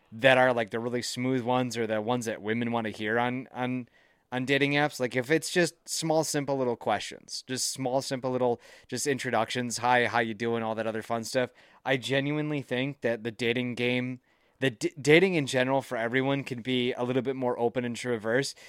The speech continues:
'cause you got a couple of people who are just, like, super fucking good and super fucking witty,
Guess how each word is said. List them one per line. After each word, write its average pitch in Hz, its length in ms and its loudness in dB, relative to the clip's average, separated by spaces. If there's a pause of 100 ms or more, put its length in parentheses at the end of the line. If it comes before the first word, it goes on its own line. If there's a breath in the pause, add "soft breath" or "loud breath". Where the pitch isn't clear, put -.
(220 loud breath)
'cause 135 160 0
you 139 80 4
got 147 60 8
a 147 60 -2
couple 214 360 2
of 143 80 -4
people 151 260 -2
who 123 100 -2
are 117 60 0
just, 107 200 -6
like, 98 140 -6
super 131 400 -2
fucking 123 360 0
good 113 220 -2
and 113 100 -6
super 117 300 -8
fucking 117 360 -4
witty, 123 380 -4